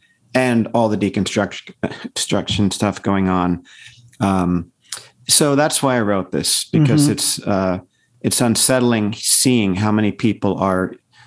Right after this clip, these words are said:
Speaker 1: seeing the Bible as evil versus
Speaker 2: Yes.
Speaker 1: good today.
Speaker 2: That's right. Uh, more than just the Bible being irrelevant as it used to be,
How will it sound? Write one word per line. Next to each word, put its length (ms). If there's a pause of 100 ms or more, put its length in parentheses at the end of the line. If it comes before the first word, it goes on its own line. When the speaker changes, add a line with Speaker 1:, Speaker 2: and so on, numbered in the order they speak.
(640)
Speaker 1:
seeing 360
the 80
Bible 640 (200)
as 300
evil 500
versus 380
Speaker 2:
Yes. 120
Speaker 1:
good 260
today. 380 (640)
Speaker 2:
That's 220
right. 220 (260)
Uh, 160
more 300
than 160
just 260
the 60
Bible 320
being 240
irrelevant 680
as 280
it 140
used 240
to 60
be, 260